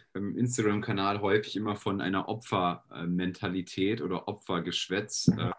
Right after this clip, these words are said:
Speaker 1: um das mal sehr drastisch auch auszudrücken. Ähm,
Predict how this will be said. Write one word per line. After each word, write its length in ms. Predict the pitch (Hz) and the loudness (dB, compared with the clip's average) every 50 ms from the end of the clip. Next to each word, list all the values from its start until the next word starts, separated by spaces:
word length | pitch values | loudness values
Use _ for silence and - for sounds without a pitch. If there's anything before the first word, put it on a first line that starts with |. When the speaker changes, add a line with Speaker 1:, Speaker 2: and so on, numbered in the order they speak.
| - - - | -8 -12 -6
Speaker 1:
um 60 | - | -4
das 200 | 87 90 87 - | -2 -2 -2 -2
mal 280 | - 90 85 85 85 80 | -4 -2 0 0 0 0
sehr 200 | 78 92 95 92 | 2 0 0 0
drastisch 580 | 92 101 - 110 123 - - - 85 78 - 71 | 0 -2 -2 -2 -2 -2 -4 -6 -6 -4 -4 -4
auch 180 | 80 78 - | -4 -4 -4
auszudrücken. 880 | 69 80 82 - - - - 98 85 85 90 90 - - 101 104 110 113 - - - - - - - - - _ _ _ _ - | -4 -4 -4 -4 -6 -6 -6 -6 -2 -2 -2 -2 0 0 0 0 -2 -4 -8 -16 -20 -20 -20 -20 -20 -20 -20 _ _ _ _ -10
Ähm, 560 | 82 85 85 87 87 87 90 90 87 87 | -6 -4 -2 0 0 2 2 2 0 -2